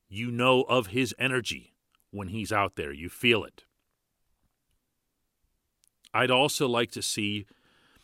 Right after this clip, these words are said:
for the five billionth time probably making this case, is more of Sam Lafferty. Lafferty wouldn't keep up with Kapanen in a foot race either.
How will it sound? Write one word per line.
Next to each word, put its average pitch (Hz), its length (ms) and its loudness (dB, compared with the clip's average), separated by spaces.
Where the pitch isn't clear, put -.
for 95 240 -10
the 85 140 -10
five 85 720 -8
billionth 110 600 0
time 98 440 -6
probably 95 440 -2
making 95 360 -6
this 107 160 -8
case, 127 360 -6
is 110 120 -12
more 123 200 -8
of 139 120 -10
Sam 151 280 -8
Lafferty. 147 520 -6
Lafferty 185 640 2
wouldn't 123 420 4
keep 127 260 -2
up 117 200 2
with 95 160 -4
Kapanen 113 500 0
in 95 140 -12
a 85 80 -10
foot 107 260 -6
race 98 300 -6
either. 101 320 -4